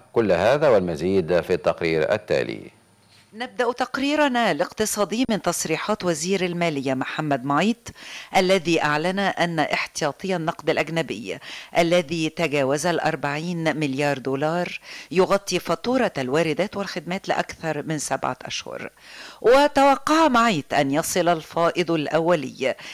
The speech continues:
Speaker 2: لميزانية العام المالي الحالي إلى واحد بالمائة من الناتج المحلي وواحد ونصف بالمائة في السنة المالية المقبلة. وأضاف أن العام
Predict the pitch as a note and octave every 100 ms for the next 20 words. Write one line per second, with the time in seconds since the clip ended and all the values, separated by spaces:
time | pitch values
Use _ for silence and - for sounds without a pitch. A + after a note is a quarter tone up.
0 | - D#3+ E3 D3 C#3 B2+ C3+ D3+ D3+ C#3
1 | C#3+ D3 C3+ C#3 D3 D3 - - B2+ D#3
2 | E3 - - - - F#3 D#3+ D3 - D#3
3 | F#3+ - F#3 E3+ E3 D3+ D#3 D3+ C#3+ D3
4 | C#3+ C#3 D3+ D3+ C#3+ C3+ C#3 C3+ D#3 G3+
5 | G#3 - D3+ C#3+ C#3 - C#3 C3 C3+ C#3+
6 | C3+ - - - - F3 - - D#3+ D3+
7 | C#3 C3 C#3 C#3 C3+ C3 C3 - A#2 -
8 | - - - E2+ - - - - - -
9 | E3+ D3+ D3+ - - D3 C#3 C3 B2+ C#3
10 | D3+ C3 C3